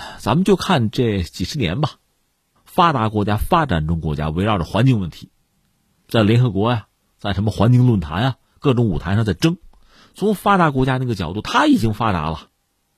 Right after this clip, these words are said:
他就说大家可以停下来了。你发展中国家停下来，不要搞工业了嘛，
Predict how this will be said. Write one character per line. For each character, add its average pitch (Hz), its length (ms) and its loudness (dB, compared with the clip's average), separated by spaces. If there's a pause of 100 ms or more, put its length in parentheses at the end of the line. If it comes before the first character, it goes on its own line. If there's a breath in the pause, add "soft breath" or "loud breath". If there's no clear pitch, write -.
(300)
他 220 160 0
就 185 80 2
说 175 80 0
大 185 100 0
家 175 80 -2
可 175 140 -4
以 156 40 -2
停 127 220 -2
下 151 80 -2
来 117 160 -6
了。 101 140 -10 (340)
你 156 160 -4
发 190 180 4
展 143 140 2
中 135 80 0
国 143 120 0
家 139 100 -2
停 123 160 -4
下 135 80 0
来， 120 100 0
不 - 100 0
要 170 120 4
搞 107 120 0
工 120 160 2
业 123 140 0
了 92 80 -4
嘛， 73 120 -8